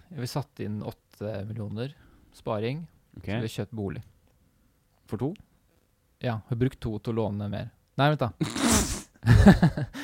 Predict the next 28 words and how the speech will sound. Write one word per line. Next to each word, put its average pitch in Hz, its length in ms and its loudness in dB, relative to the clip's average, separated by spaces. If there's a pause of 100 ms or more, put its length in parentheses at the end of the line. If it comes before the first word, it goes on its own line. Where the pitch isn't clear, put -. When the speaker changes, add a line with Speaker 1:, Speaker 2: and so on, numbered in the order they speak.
(960)
Speaker 1:
Jeg 117 180 -6
ville 120 220 0
kjøpt - 400 -6 (100)
bolig, 104 320 -4 (220)
og 120 180 -6
så 123 80 -2
ville 113 140 0
jeg 117 80 -4
satt - 240 -6
inn 104 100 -6
resten 110 380 -4
på 101 140 -2 (260)
sparekonto. 101 560 0
<laughs> - 20 8 (1900)
Så 143 80 -16
skal 123 80 -6
jeg 120 80 -4
spille 107 320 -4
bort. 101 160 -4
Speaker 2:
Så 131 80 0
skal 135 160 0
jeg 143 80 4
låne 104 320 4
åtte, - 300 -6
og 110 80 -4
så 104 80 -6
spille 95 420 -2
bort 95 220 -6